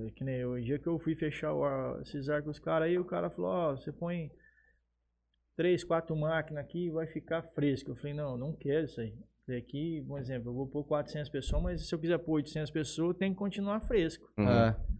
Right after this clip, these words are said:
Speaker 1: "Não, então vamos fazer um projeto
Speaker 2: Maior.
Speaker 1: maior." Vai instalar sexta-feira que vem já.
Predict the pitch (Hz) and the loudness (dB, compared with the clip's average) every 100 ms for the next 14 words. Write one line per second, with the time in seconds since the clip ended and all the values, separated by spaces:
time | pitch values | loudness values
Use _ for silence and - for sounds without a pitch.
0 | - - - _ _ 143 147 113 135 147 | -6 -14 -18 _ _ -2 0 0 -2 -2
1 | 147 147 160 156 160 165 165 170 - _ | -4 -4 -4 -2 -4 -2 -6 -8 -18 _
2 | _ _ - - _ - 101 110 104 98 | _ _ -20 -20 _ 4 10 12 12 10
3 | - 123 123 131 117 113 - _ _ _ | 6 0 -4 -2 -4 -6 -10 _ _ _
4 | - 127 - 165 165 175 190 180 208 208 | -6 -4 -2 -2 -2 -4 -4 -4 -4 -4
5 | 185 131 123 117 | -2 -2 -4 -6